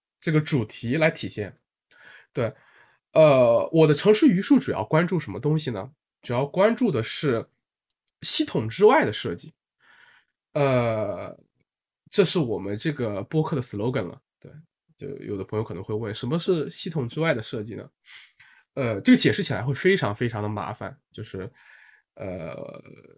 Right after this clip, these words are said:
会涉及到非常艰深的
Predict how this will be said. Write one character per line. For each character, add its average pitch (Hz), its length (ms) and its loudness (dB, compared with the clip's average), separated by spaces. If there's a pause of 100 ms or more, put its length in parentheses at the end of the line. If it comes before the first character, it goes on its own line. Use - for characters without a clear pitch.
(440)
会 120 100 0
涉 - 160 2
及 117 80 -2
到 120 100 4
非 135 200 0
常 127 260 0
艰 151 300 6
深 156 260 2
的 107 340 -2